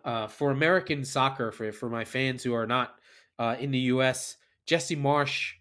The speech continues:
this was a huge deal for American football. Um, without this game,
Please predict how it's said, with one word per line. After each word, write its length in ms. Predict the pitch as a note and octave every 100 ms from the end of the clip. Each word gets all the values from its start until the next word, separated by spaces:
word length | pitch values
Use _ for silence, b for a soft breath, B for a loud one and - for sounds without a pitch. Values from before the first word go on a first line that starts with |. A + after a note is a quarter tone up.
| _ _ _ _ -
this 200 | D3 D3+
was 160 | C#3+
a 20 |
huge 560 | C3+ - D#3+ E3 D#3 C3
deal 300 | B2 A#2 G#2
for 160 | - G2
American 420 | G2+ G2+ F2+ E2+
football. 540 | - F#2 F2 D#2+ - _ _ _ _
Um, 440 | A#2 A2 G#2+ G2 F#2+ _ _ _ _ _ -
without 480 | B2 B2+ C#3+ D3
this 200 | D3 C#3
game, 600 | - C3+ C#3 C#3+ C#3 C3+